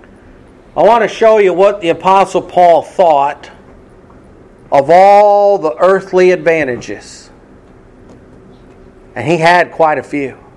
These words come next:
He said, verse four, "Though I might also have confidence in the flesh,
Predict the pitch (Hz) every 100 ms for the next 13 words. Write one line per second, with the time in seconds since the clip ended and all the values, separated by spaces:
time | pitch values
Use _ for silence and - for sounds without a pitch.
0 | - _ _ - - - - - - -
1 | - - _ _ - - - - - -
2 | - - - 175 180 208 190 165 196 190
3 | - 208 202 190 220 220 208 214 214 208
4 | 190 196 226 214 196 175 175 - 190 214
5 | 214 202 185 185 185 170 156 156 208 220
6 | 170 151 -